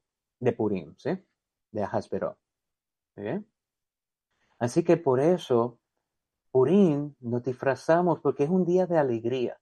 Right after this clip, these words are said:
¿sí? Claro, hay personas que se disfrazan de una forma equivocada, pero no vamos a enfocar en eso, ¿sí? Porque eso es lo malo.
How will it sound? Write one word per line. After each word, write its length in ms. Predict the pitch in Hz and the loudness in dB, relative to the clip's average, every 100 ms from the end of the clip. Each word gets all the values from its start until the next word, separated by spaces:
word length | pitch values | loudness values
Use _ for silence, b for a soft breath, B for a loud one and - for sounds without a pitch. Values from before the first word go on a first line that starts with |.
| _ _ _ _ _ _ | _ _ _ _ _ _
¿sí? 220 | 131 185 _ _ _ _ | -6 -6 _ _ _ _
Claro, 480 | 165 175 143 104 - _ _ | 4 6 6 2 -6 _ _
hay 200 | 202 131 | -8 -6
personas 420 | 123 113 123 123 | -4 -4 -2 -2
que 100 | 123 | -6
se 120 | - | -6
disfrazan 480 | 101 98 110 120 120 | -6 -4 -2 -2 -2
de 60 | 104 | -4
una 260 | 117 117 | -4 -6
forma 340 | 104 123 123 110 | -2 -2 -2 -6
equivocada, 840 | - 98 92 _ 160 - 127 135 _ _ _ | -8 -8 -8 _ -6 -4 -8 -8 _ _ _
pero 180 | 190 240 | 2 2
no 140 | 294 | 2
vamos 220 | 269 226 220 | 2 0 0
a 40 | |
enfocar 360 | 196 151 - 170 | -2 -4 -4 -4
en 120 | 160 | -4
eso, 280 | 156 _ _ _ _ _ _ _ _ _ - | -8 _ _ _ _ _ _ _ _ _ -18
¿sí? 120 | 185 _ _ _ _ _ _ _ | -18 _ _ _ _ _ _ _
Porque 200 | - 113 | -8 -4
eso 120 | 135 | 2
es 60 | 165 | 2
lo 80 | 151 | 2
malo. 400 | 151 143 104 | 0 -4 -6